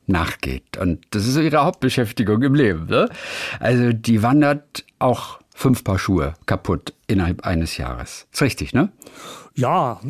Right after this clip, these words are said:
Speaker 2: es kommt halt drauf an, wie viel sie läuft und vor allen Dingen auch, wie felsig das Terrain ist.
Speaker 1: Ja.
Speaker 2: Also auf unseren Waldwegen, die sind ja relativ harmlos für Schuhe,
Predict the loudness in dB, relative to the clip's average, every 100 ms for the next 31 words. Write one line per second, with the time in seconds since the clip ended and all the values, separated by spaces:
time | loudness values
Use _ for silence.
0 | -6 -6 -10 -6 -4 0 0 0 -2 0
1 | 2 2 0 0 0 2 2 2 0 0
2 | 0 0 0 0 0 0 -2 0 -2 0
3 | -2 -2 -2 -4 -4 -4 -2 -2 -2 -4
4 | -8 -8 -4 -2 0 0 -2 -6 -10 -14
5 | -6 -4 0 2 2 2 0 -2 0 0
6 | 2 0 0 0 0 0 0 0 -2 -4
7 | -4 0 0 0 0 -2 -2 -2 0 2
8 | 0